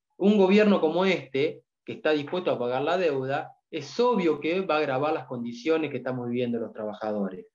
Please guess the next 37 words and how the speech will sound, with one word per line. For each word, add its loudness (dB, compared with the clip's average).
Vos 6
me 8
preguntabas 6
puntualmente. 2
Bueno, 0
eh, -4
no 2
nos 4
olvidemos 6
que 4
Alberto 4
Fernández, -2
ni -4
bien -2
asumió -4
cuando -2
no -4
existía -4
la -2
pandemia, -2
aprobó 2
una 6
nueva 2
ley 0
de 2
movilidad -2
jubilatoria, -2
que, 0
por -2
la 0
cual 0
los 0
jubilados -2
van 0
a -4
perder -4
eternamente -2